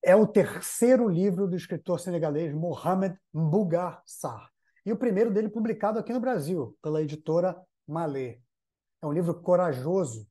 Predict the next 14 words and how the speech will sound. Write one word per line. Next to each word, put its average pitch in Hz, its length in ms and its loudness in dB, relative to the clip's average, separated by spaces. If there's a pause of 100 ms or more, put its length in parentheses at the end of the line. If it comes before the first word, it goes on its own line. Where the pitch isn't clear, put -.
(140)
corajosíssimo, 151 1000 -4 (400)
que 175 120 -6
fala 196 320 -2
sobre 190 260 -6
como 220 240 -4
a 220 80 -4
hipocrisia 208 840 0
social - 680 -4
e 240 120 4
religiosa 165 800 -2 (380)
associada 165 480 0
às - 100 -2
fake 190 320 -4
news 151 360 -2